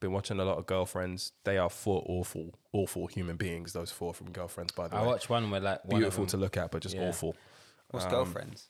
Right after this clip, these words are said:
Speaker 1: you know, Tracy Ellis Ross, the thing that she became famous for, that
Speaker 3: Oh,
Speaker 1: show back
Speaker 3: yeah,
Speaker 1: in the
Speaker 3: yeah,
Speaker 1: day.
Speaker 3: yeah.
Speaker 1: It's just like for, like, uh,
Speaker 2: You know, I, I've had the hots for her since I was a kid.
Speaker 1: She's amazing.
Speaker 3: Oh,
Speaker 1: but,
Speaker 3: didn't we do
Speaker 1: but
Speaker 3: this? We said this is Black Sex and the City.
Speaker 1: Yeah, exactly. So the,
Speaker 3: Yeah, we did this
Speaker 1: so
Speaker 3: before.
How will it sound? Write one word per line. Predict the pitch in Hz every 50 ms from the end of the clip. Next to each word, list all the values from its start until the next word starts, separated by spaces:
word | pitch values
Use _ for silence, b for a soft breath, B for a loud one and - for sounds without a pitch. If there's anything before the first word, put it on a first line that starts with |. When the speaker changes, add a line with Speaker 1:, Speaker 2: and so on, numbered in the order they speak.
| _ _ _ _ _ - - - -
Speaker 1:
you | 120 117
know, | 104 98
Tracy | - - 110 104 - -
Ellis | 107 101 98 95 -
Ross, | 101 98 101 - - -
the | - 98
thing | - - 104
that | 104 98
she | - - 107
became | 95 - 104 - 107 95 92
famous | - 101 92 92 95 -
for, | - - 98 95 101 101
that | 90 123
Speaker 3:
Oh, | 120 123 123
Speaker 1:
show | - 95 98 101 107 117
back | 104 113
Speaker 3:
yeah, | 110 104
Speaker 1:
in | 101
the | 101 101
Speaker 3:
yeah, |
Speaker 1:
day. | 98 98 98
Speaker 3:
yeah. | 101
Speaker 1:
It's | 104 -
just | - - -
like | 98 98 -
for, | - - 104 98 98 95 95
like, | 95 95 95 92 -
uh, | 98 98
Speaker 2:
You | 95
know, | - 180
I, | 190 147 92 113 139 - -
I've | - 131 147 -
had | - 185 135
the | 120
hots | 107 127 - - -
for | 101 92
her | 95 92 87
since | - 92 87 -
I |
was | 85 -
a | -
kid. | - - -
Speaker 1:
She's | - - 156 151
amazing. | 147 139 139 143 123 104 95 87 87 90
Speaker 3:
Oh, | - 160 -
Speaker 1:
but, | 104 -
Speaker 3:
didn't | 180
we | 196 190
do | 170 190 185
Speaker 1:
but | 127 120
Speaker 3:
this? | - -
We | 147 147 143
said | - 156 131
this | 143 135 -
is | 131 113
Black | - 139 131 117 -
Sex | - - 117 - -
and | 123 113
the | 110
City. | - - 127 107 98 95 95 -
Speaker 1:
Yeah, | - 110 110 107 98
exactly. | 98 98 110 101 98 98
So | - - 113 110 107
the, | 107
Speaker 3:
Yeah, | 110 107
we | 107
did | 120 113 113
this | 101 -
Speaker 1:
so | - - 131
Speaker 3:
before. | 120 120 120 117